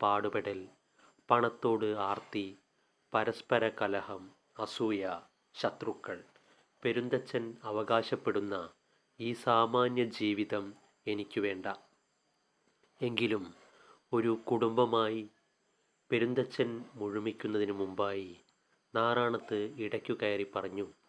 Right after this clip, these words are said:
"കുടുംബമില്ലെന്നാരു പറഞ്ഞു? ഈ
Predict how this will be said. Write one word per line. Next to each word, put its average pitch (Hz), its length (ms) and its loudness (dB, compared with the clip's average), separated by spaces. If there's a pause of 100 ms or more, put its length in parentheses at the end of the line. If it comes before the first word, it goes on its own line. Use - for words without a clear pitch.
(600)
"കുടുംബമില്ലെന്നാരു 110 1040 2
പറഞ്ഞു? 98 340 -2 (880)
ഈ 117 100 0